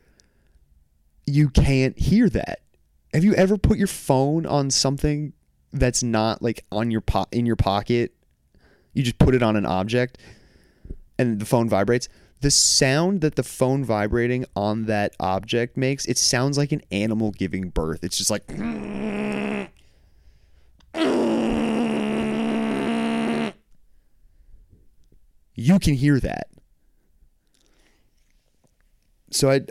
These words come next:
I just said, "It's ringing. I think, you know," and she says, "Don't you wanna do your last good deed of the day?" And instead of being an adult and saying, "This is uncomfortable, I don't feel right," or, you know, even just being like, "Stranger danger," and going back in the store,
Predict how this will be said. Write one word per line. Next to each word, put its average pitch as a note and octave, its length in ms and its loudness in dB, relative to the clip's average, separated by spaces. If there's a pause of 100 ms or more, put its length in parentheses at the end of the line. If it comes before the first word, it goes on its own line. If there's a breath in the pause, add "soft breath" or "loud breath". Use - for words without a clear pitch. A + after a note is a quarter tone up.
I B2+ 160 4
just B2 160 -2
said, A#2+ 120 0
"It's G#2+ 160 -6
ringing. C3 460 0
I G2+ 100 -2
think, G2+ 400 -6
you G#2+ 80 -2
know," F2+ 80 -4
and F#2 100 -6
she - 60 -4
says, G#2 140 -4
"Don't G#2 200 -4
you G#2+ 40 -4
wanna G2+ 120 -2
do G2 120 -4
your G2 100 -2
last F2+ 260 -4
good F2 140 -6
deed F2+ 100 -6
of E2+ 60 -6
the E2+ 80 -4
day?" E2+ 300 -6 (920 soft breath)
And G#2+ 160 0
instead A2 560 0
of D3 260 0 (600)
being A2+ 240 2
an G#2+ 60 0
adult G2 380 0
and G2 140 -4
saying, F2+ 420 -4
"This G2 180 -4
is F#2+ 120 -4
uncomfortable, G2 1080 -4
I F#2+ 120 -4
don't F2+ 220 -4
feel F2 260 -6
right," F2+ 480 -2 (240)
or, F2+ 320 -4
you F#2 100 -6
know, E2+ 100 -6
even F#2+ 240 -4
just F2+ 160 -8
being F#2 180 -6
like, F2 140 -6
"Stranger G3+ 400 0
danger," F#3 480 0
and F#2+ 140 -6
going F#2+ 240 0
back F2+ 200 -4
in F2+ 80 -8
the F2 80 -6
store, F#2+ 380 -4